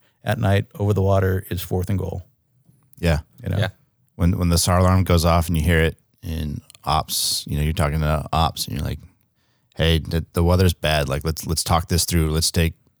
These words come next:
Speaker 2: a few minutes here to just make sure that we're not missing anything." And
Speaker 1: Yeah.
Speaker 2: yeah.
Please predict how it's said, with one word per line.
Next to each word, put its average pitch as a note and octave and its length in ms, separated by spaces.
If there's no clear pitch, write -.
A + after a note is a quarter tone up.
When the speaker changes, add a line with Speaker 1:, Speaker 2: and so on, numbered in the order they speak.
Speaker 2:
a F2 40
few G2 240
minutes F2+ 360
here D#2 220
to D2 100
just D#2 260
make E2 180
sure E2+ 220
that D#2+ 120
we're D#2+ 80
not E2 200
missing D#2 260
anything." C#2+ 480
And C2+ 120
Speaker 1:
Yeah. G#2+ 60
Speaker 2:
yeah. D2+ 240